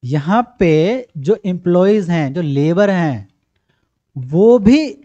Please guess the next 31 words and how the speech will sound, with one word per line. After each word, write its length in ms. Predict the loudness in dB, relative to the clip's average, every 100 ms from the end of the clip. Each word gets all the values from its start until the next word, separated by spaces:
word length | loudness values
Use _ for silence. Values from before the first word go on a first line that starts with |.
| _ -18
शेयर 220 | -4 -2
होल्ड-, 220 | 0 0 0
अ, 580 | 0 2 0 -2 -6 -12 _
मैनेजर 380 | -4 -2 0 -2
में 80 | -2
से 100 | -4
कुछ 180 | -6 -4
manager 240 | -2 -2
वो 140 | -4 0
भी 80 |
appoint 300 | 0 0 -2
करेंगे, 380 | -2 -4 -6 -12 -16 _ _ _ _ _ _ _ _ _ _ _ _ _ _ _ _ _
उनका 380 | -6 -6 0 0
भी 140 | 2 2
बराबर 420 | 4 2 2 0
का 100 | -2
हक 180 | -2 -4
होगा 420 | -4 -4 -4 -6 -8 -12 -14 -14 _
company 320 | -10 -8 -6
के 60 | -4
decision 500 | -2 -4 -2 -4 -2
में, 340 | -2 -4 -6 -8 -16 _ _ _
management 800 | -6 -2 -2 -2 -2 -2 -2 -2
में, 320 | -2 -2 -4 -10 _ -8
यानी 280 | -6 -6 -6
जो 140 | -6
board 200 | -6 -4
of 60 | -4
director 300 | -4 -4 -6
हैं 160 | -6 -8 -14
उसमें 420 | -12 -6 -4 -6